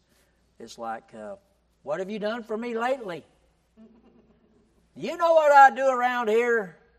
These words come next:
Now, wait a minute. It doesn't matter. You're, you're talking about getting credit for something. No, that's not real love. Love is about the other person. You see, when Christ died for us on the cross, you know who it was about?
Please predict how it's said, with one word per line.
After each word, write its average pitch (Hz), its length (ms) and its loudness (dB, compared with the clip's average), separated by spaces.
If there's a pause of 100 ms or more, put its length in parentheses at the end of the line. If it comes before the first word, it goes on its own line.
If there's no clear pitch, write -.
(260)
Now, 165 100 -10
wait 226 220 0
a - 20 -8
minute. 160 320 -12 (800)
It 139 120 -16
doesn't 139 200 -10
matter. 151 320 -12 (640)
You're, 156 220 -12 (180)
you're 185 100 -6
talking 160 300 -4
about 139 340 -8 (320)
getting 139 240 -14
credit 190 340 -6
for 120 120 -20
something. 127 420 -14 (160)
No, 139 320 -12 (120)
that's 131 220 -12
not 160 240 -12
real 180 220 -8
love. 139 300 -10
Love 160 260 -6
is 135 140 -16
about 139 360 -8 (680)
the 127 120 -6
other 127 160 -6
person. - 440 -14 (1080)
You - 80 -20
see, 156 360 -16 (320)
when 131 160 -16
Christ 170 540 -10
died 160 480 -8
for 139 180 -6
us 143 240 -8
on 139 120 -12
the 127 80 -16
cross, 135 440 -12
you 127 60 -18
know 131 140 -14
who 127 120 -14
it 147 120 -14
was 127 140 -16
about? 131 420 -16